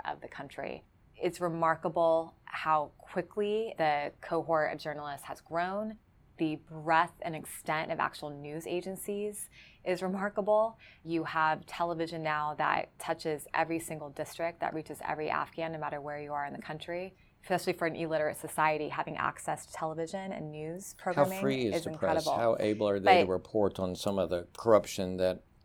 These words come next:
Speaker 2: I believe is still rampant in the country?
Speaker 1: Yes, and that's where it gets more complicated,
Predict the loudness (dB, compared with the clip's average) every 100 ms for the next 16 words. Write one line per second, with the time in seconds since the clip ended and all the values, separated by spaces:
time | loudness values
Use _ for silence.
0 | _ -18 -4 -2 0 2 2 2 0 -2
1 | -12 -16 -20 0 4 6 4 2 -4 -6
2 | -8 -6 -8 -6 0 2 2 -2 4 6
3 | 6 4 2 4 0 -2 -10 -4 -2 -2
4 | -6 -6 -2 0 -2